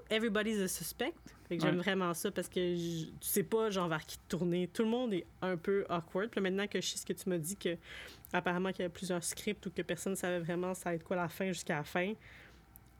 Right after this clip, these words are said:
Speaker 1: fallait que tu la joues comme si tu l'étais, parce que d'un coup que c'est toi, finalement, le tueur, faut que quand on regarde le film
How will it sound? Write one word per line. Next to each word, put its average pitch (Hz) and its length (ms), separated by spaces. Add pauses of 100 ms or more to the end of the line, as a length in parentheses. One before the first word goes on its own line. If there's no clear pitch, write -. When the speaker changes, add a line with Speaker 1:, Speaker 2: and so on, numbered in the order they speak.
Speaker 1:
fallait 190 300
que - 80
tu - 140
la 180 180
joues 190 180
comme 175 200
si - 160
tu - 140
l'étais, 185 260
parce 185 160
que - 80
d'un 185 200
coup 240 120
que - 60
c'est 208 140
toi, 214 180
finalement, 190 340
le 196 60
tueur, 196 420 (380)
faut 226 140
que 208 100
quand 208 180
on 208 40
regarde 208 260
le 175 80
film 226 420